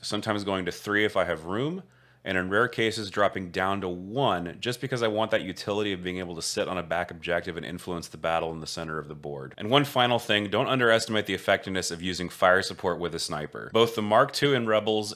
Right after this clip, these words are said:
and the Mortar in Empire can donate their critical keywords for a damage boost. And in clones, you should try fire supporting Echo with a Phase one Z six to see how much damage that can do.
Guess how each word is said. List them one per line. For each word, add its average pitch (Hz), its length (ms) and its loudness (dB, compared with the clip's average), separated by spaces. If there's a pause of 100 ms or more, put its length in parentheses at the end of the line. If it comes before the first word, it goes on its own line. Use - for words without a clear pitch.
and 120 440 0
the 98 320 -2
Mortar 104 480 2
in 90 160 -2
Empire 90 480 4
can 92 180 -6
donate 90 340 0
their 85 120 -2
critical 90 400 -2
keywords 80 440 -6
for 85 200 -2
a 76 80 -4
damage 80 400 -4
boost. - 440 -10
And 101 160 -2
in 101 120 0
clones, 131 440 4
you 104 60 0
should 101 160 -4
try 98 220 4
fire 104 280 8
supporting 98 520 0
Echo 107 340 6
with 90 160 0
a 87 60 -8
Phase 92 280 0
one 92 220 -2
Z 85 160 -6
six 85 400 -2
to 87 80 -8
see 87 140 -4
how 87 100 0
much 85 160 -2
damage 82 320 -2
that 82 220 0
can 78 120 -10
do. 71 260 -12